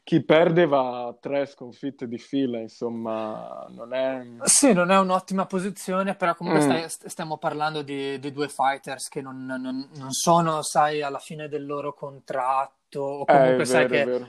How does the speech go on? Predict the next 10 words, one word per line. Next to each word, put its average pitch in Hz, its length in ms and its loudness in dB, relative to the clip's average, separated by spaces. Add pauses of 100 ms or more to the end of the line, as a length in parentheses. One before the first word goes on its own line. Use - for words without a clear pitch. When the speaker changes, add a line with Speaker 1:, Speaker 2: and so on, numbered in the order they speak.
Speaker 2:
che - 120 -12
non 147 180 -6
hanno 147 300 -2
quella, 131 600 2
quella 135 340 -2
hype 139 400 -2
dietro, 135 500 -8
cioè, 143 140 -8
comunque 156 280 -4
sono, 147 340 -2